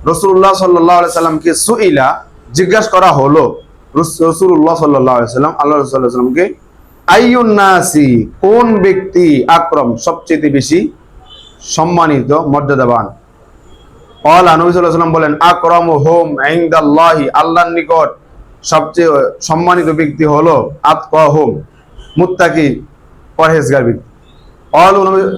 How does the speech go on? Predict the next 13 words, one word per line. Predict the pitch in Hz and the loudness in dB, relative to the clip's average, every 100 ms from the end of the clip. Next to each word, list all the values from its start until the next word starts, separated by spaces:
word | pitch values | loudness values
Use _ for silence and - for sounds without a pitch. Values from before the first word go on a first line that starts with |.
| - - | -10 -2
তারা | 170 196 | 2 4
বললেন, | 196 190 180 - - - - - - | 4 2 0 -4 -10 -20 -20 -20 -4
লাইসা | 131 170 202 190 196 | 2 2 2 0 2
আন | 190 | 2
হাযা | 185 180 180 175 | 2 2 2 0
নাসআলুকা, | 170 156 156 151 147 131 104 - _ _ _ _ | -2 -2 -2 0 0 -2 -2 -8 _ _ _ _
আমরা | 143 165 170 | -2 0 0
এই | 165 170 | 2 2
বিষয়ে | 175 175 170 | 2 0 0
আপনাকে | 160 156 147 147 | -2 -4 -2 -2
প্রশ্ন | 147 139 147 | -2 -4 -4
করছি | 135 135 | -4 -4
না। | 113 | -8